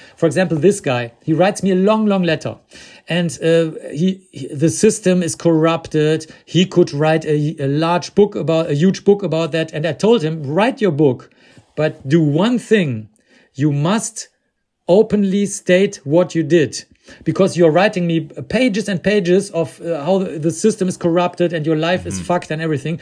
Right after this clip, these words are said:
Speaker 1: But if you want to write an interesting book about your life, you, you must include exactly what you did, because if not, nobody knows what you did, and then the book is just boring. Because
Speaker 2: Mm-hmm.
Speaker 1: if you just ramble and ramble and ramble about society, then that's,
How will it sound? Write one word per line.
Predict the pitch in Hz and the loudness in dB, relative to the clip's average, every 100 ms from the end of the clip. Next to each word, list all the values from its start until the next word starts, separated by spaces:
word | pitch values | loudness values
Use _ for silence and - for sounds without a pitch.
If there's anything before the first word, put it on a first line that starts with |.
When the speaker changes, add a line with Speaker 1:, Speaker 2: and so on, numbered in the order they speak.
| - - - | -12 -14 -4
Speaker 1:
But | 165 | -2
if | - | 0
you | 175 | 0
want | 180 185 | 0 -2
to | 160 | -2
write | 160 | -2
an | 151 | -2
interesting | 196 190 117 147 | -4 -4 -4 0
book | 170 220 | 0 2
about | 151 147 | -2 -2
your | 151 | -2
life, | 139 180 - | -2 -4 -4
you, | 143 143 175 | -4 -4 -4
you | 143 | -4
must | 143 143 214 - - - | -2 -2 -2 -4 -12 -6
include | 156 135 - 196 208 220 220 - - - - | -4 -4 -2 2 4 2 0 -14 -20 -20 -8
exactly | 160 123 143 202 - 190 | -6 -2 -2 -2 -2 0
what | 196 170 170 | 2 2 0
you | 165 | 0
did, | 151 202 - | 4 2 2
because | - 175 180 | 0 0 0
if | 156 139 | -6 -2
not, | 175 220 | 0 0
nobody | 151 180 190 170 | 0 2 2 0
knows | 165 185 - | 0 -2 0
what | 156 | -2
you | 151 | 0
did, | 131 196 | 2 2
and | 185 156 | 2 -4
then | 170 | -2
the | |
book | 151 247 202 | 0 0 -2
is | |
just | - 151 135 | -4 -6 -4
boring. | 127 147 135 117 113 - - | 0 2 0 -2 -10 -18 -4
Because | 170 185 202 | -2 0 0
Speaker 2:
Mm-hmm. | |
Speaker 1:
if | 190 | -2
you | 175 | -4
just | 147 156 | 0 -2
ramble | 143 139 180 208 196 196 | 0 0 2 4 4 4
and | 156 | 2
ramble | 147 165 190 190 170 | 0 0 2 0 0
and | 151 | -2
ramble | 160 185 185 165 | -2 -2 -2 -2
about | 147 160 160 | -4 -6 -6
society, | 143 - 196 190 127 165 190 | -8 -8 -6 -6 -6 -4 -4
then | 165 170 175 160 | -4 -6 -6 -8
that's, | 143 170 170 - | -4 -4 -6 -14